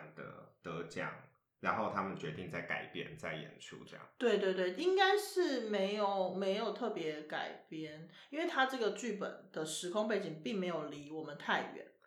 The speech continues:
Speaker 1: 嗯。
Speaker 2: 诶，但是也是两千年的时候，所以离现在距离差不多十年前。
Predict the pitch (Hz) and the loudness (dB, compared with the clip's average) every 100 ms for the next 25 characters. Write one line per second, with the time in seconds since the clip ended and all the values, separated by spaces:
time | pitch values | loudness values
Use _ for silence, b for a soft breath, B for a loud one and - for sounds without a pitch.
0 | - 120 - 160 - _ 226 262 - _ | -2 0 0 -2 -10 _ -8 -8 -12 _
1 | _ _ - 277 277 175 - 214 156 151 | _ _ 2 2 4 2 2 0 0 -2
2 | - 175 175 139 135 98 - - - - | -4 -4 -4 -8 -10 -12 -12 -10 -10 -6
3 | 233 220 165 196 190 185 185 165 170 170 | -2 0 -2 -2 -2 0 -2 -2 -2 -2
4 | 175 - - 139 156 151 147 156 - - | -2 -4 -4 -6 -8 -10 -10 -12 -14 -16